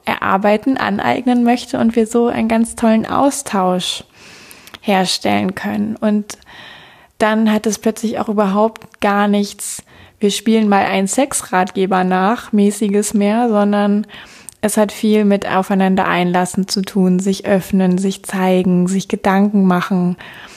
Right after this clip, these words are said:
auch ein bisschen was Spielerisches, sowas wie rantasten, erforschen, erproben,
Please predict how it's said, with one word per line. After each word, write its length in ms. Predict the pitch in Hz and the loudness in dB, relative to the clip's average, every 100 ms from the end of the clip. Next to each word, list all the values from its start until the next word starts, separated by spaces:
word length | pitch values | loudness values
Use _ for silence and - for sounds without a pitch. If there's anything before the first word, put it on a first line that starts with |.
| - - - | -20 -18 -6
auch 160 | 208 | 0
ein 120 | 208 208 | 0 0
bisschen 320 | 208 208 196 | 0 2 2
was 200 | 185 - | 2 -2
Spielerisches, 1080 | - 247 294 247 208 190 - 202 185 - - - - - _ - | -2 2 4 4 2 0 0 -2 -2 -6 -12 -20 -20 -20 _ -16
sowas 380 | - 202 190 - | -4 0 0 -2
wie 80 | 202 | -4
rantasten, 720 | 202 202 202 - 202 - 214 | -2 2 2 0 -4 -4 -4
erforschen, 760 | 208 202 - 208 196 190 196 208 | -2 -2 -2 0 0 0 -4 -2
erproben, 800 | 202 - 220 202 196 190 185 | -4 -4 -2 0 2 0 -2